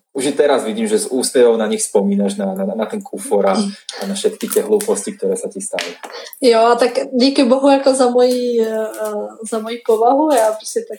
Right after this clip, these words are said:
Speaker 2: jsem taková splachovací, takže i když v té chvíli fakt jako hořela, říkal jsem si,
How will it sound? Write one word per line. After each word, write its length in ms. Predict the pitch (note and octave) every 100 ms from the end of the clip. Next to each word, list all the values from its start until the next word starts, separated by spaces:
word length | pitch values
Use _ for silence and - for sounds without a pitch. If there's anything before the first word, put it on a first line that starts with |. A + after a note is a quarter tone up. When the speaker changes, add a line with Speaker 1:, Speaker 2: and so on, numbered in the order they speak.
| -
Speaker 2:
jsem 200 | - G#3
taková 300 | G3+ G#3+ G#3+
splachovací, 680 | - A#3 A#3 C#4+ C#4 C#4 B3+
takže 320 | A3+ A3+ A3+ A3 - - _ _ _
i 100 | C#4
když 320 | C#4 C#4 -
v 40 | -
té 120 | C#4
chvíli 360 | - C4 C4 C4+
fakt 180 | B3+ B3
jako 260 | C4 B3+
hořela, 480 | B3 A#3+ B3 A3+ A3+
říkal 280 | A3 A3+ A3
jsem 160 | A#3
si, 120 | G#3